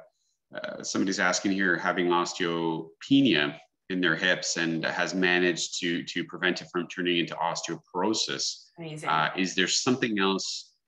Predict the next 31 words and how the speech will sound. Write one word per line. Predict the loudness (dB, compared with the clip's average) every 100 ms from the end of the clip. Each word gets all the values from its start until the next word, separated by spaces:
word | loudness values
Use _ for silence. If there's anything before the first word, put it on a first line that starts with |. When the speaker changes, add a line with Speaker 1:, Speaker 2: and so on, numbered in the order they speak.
| 0
Speaker 1:
Yeah, | 2 4 2
is | -2
there | -4
something | -4 -2 0
else | -2 -4
that | -6
should | -2 -2 2
be | 2 4 2 0 -4 -2
doing | 2 2 0
to | -4
stave | 0 2 2
off | 0 0 -4 -16 _ -10
this | -8 -6
disease? | -6 -4 -4 -4 -8 -10 _ _ _ _ -10 0
Speaker 2:
Um, | 4 4 2 -2 -4 -10 _ -8
pretty | -2
much | -2 -2
any | -4 -4 -2 -4 -4 -4
weight-bearing | -4 -4 -2 0 -2 -4 -2
activity | -4 -4 -8 -6 -4
is | -4
tolerated, | -6 -6 -4 -4 0 2 4 2 -4 -6 -4
exercise, | -4 -6 -8 -2 2 2 2 -2 -4 -10 -6
um, | -4 -4 -6 -12 -18 _ _ _ _ _ _ -8
you | -2
know, | -2 -2 -6 -14 -6
making | -6 -4 -4
sure | -2 -2
that | -2 -2
you | -2
are | 0 2 2 2 -2